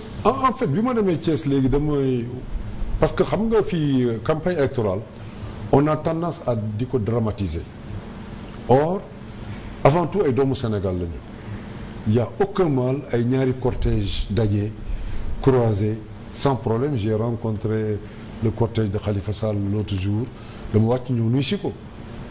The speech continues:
Et c'est comme ça que ça doit se passer. Du rek bu ñu dajee, tout de suite, ay sànnante xeer. Bon, dem, dem naa Thiès, euh, ku wax quand même, euh, euh, promenade des Thiessois, tu penses à Idriss Seck, il a été maire de Thiès.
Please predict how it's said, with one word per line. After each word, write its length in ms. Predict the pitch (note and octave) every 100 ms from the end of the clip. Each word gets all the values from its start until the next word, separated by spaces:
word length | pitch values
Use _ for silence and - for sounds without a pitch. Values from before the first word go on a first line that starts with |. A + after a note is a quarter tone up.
| -
Et 40 |
c'est 140 | - -
comme 140 | F#3+
ça 140 | F#3+ G#3+
que 80 |
ça 120 | - B2+
doit 160 | B2
se 100 | A2
passer. 280 | - G2 - - - - - - - -
Du 140 | A2+ D3+
rek 220 | F#3 F#3
bu 140 | C#3
ñu 460 | D#3 D#3 D#3 D3 C#3+
dajee, 400 | C#3+ A#2+ C3+ G3+ - - - - -
tout 100 | -
de 60 | -
suite, 420 | - E3+ F3+ - - - -
ay 120 | C3+
sànnante 480 | C3 C#3+ C#3 C3 C3+
xeer. 380 | B2+ C3+ C#3 D3 C#3+ - - - - - -
Bon, 300 | C#3 A3 D3+ A2
dem, 200 | A#2 F3+
dem 180 | E3+ G3
naa 140 | D#3+ B2+
Thiès, 460 | - A#3+ B3+ - F#3+
euh, 380 | C#3+ B2 A#2 G#2+ - - - - -
ku 80 | F3+
wax 220 | F#3 -
quand 100 | D3
même, 300 | C3+ C#3 C3
euh, 280 | B2+ B2 A#2 G#2+ - - -
euh, 320 | A#2 A#2 A#2 A#2 A2+ A2
promenade 460 | D3 D3 C#3 B2+ A2
des 120 | A2
Thiessois, 380 | - A2+ - A3
tu 100 | -
penses 320 | - F#3 -
à 100 | A2+
Idriss 260 | G#2 B2 D#3
Seck, 180 | B3 - B2+
il 80 |
a 80 | G#2
été 200 | G#2 E3
maire 180 | C3 B2
de 140 | G2
Thiès. 360 | G#2+ G2 -